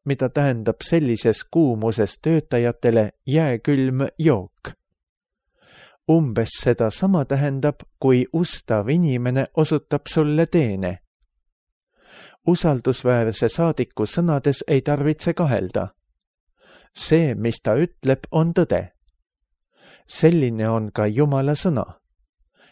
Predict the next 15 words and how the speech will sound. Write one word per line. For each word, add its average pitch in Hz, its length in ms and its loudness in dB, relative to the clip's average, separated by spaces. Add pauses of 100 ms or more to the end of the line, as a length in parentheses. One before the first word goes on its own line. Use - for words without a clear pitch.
Sellele 147 560 2
võib 120 320 2
rajada 123 460 2 (120)
kogu 165 300 -2 (100)
oma 147 300 0
elu. 117 260 0 (1400)
Ka 127 160 0
pärast 135 540 0
langemist 120 760 -2
toob 135 280 0
see 120 280 0
inimesele 113 600 0
tagasi 127 680 0
kaotatud 110 760 -2
jõu 139 380 2